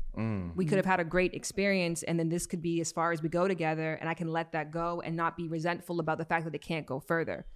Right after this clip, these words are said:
Speaker 2: 'Cause
Speaker 1: Mm.
Speaker 2: not everybody's meant to be your forever, and if they were, you'd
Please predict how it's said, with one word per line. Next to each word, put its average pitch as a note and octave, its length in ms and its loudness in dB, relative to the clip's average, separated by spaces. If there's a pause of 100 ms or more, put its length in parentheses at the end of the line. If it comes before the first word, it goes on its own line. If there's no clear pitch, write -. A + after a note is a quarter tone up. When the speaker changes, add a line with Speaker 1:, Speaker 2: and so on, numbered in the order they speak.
(200)
Speaker 2:
'Cause F#3+ 100 2
Speaker 1:
Mm. F#3+ 40 0
Speaker 2:
not A#3 140 6
everybody's A#3 480 4
meant A#3 220 0
to A#3+ 80 -2
be F3+ 120 -2
your D#3+ 140 2
forever, D3+ 420 -4
and D3+ 80 -6
if D#3+ 140 -6
they F3 120 -2
were, F3+ 240 4
you'd E3 240 -4